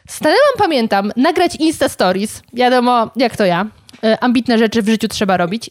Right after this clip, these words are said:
I powiedzieć ludziom, „Boże, słuchajcie, obejrzałam świetny serial, musicie go też obejrzeć”. I pod koniec jednego z Insta Stories powiedziałam, „Kurde, za-, zastanawiam się, czy jest jakiś taki magazyn dla kobiet.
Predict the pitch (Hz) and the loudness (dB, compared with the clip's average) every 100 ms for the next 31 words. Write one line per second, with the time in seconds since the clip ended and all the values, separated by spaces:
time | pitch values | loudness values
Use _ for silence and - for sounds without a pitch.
0 | _ 247 339 392 466 440 381 392 392 269 | _ -4 0 2 2 2 2 2 0 0
1 | 214 330 381 381 359 370 381 370 359 339 | 0 2 2 2 2 2 2 2 2 2
2 | 381 320 359 349 - 359 320 302 294 294 | 2 0 -4 -4 -2 0 0 0 -2 -4
3 | 311 247 247 240 254 202 190 196 226 - | -2 -2 -2 -2 -2 0 0 0 -2 -8
4 | - - - - 285 294 240 339 - 571 | -20 -20 -20 -6 -2 -2 -4 -6 -2 0
5 | 587 - - - - 285 320 359 320 262 | 0 0 -8 -16 -2 0 2 0 -2 -2
6 | 269 277 - 220 254 - - 302 302 349 | -2 -4 -2 -2 -2 -6 -6 -4 0 2
7 | 330 339 - - - _ _ - - 415 | 2 -2 -10 -20 -20 _ _ -20 -4 -2
8 | 233 285 - _ _ 214 233 - 605 719 | 0 -4 -4 _ _ -10 -8 -2 0 0
9 | 415 294 - 240 370 381 285 285 254 247 | -2 -4 -2 -2 -2 -4 -4 -6 -6 -8
10 | - 226 240 269 247 247 233 _ 220 233 | -4 -2 0 0 0 0 -2 _ -6 -4
11 | - 180 165 - | -2 -4 -6 -10